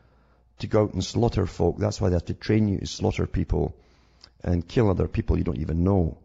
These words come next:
Uh, an army's, uh, very good at that. That's its job. It's to train you to go off and slaughter people you don't know.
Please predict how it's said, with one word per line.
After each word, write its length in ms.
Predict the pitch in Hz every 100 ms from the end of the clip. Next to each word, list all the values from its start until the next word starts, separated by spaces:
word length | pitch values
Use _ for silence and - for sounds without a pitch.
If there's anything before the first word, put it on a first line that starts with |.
| - - _ -
Uh, 60 | 78
an 320 | 71 60 101
army's, 460 | 107 95 82 - -
uh, 160 | 62 - -
very 220 | 98 92
good 140 | 131
at 120 | 127
that. 160 | - 64
That's 240 | 92 -
its 80 | -
job. 320 | - 117 101 - - _
It's 100 | -
to 60 | -
train 240 | - 98
you 80 | 92
to 80 | -
go 120 | 87
off 120 | 78
and 100 | 78
slaughter 240 | - 107 98
people 280 | 80 - -
you 80 |
don't 220 | 73 78 -
know. 220 | 104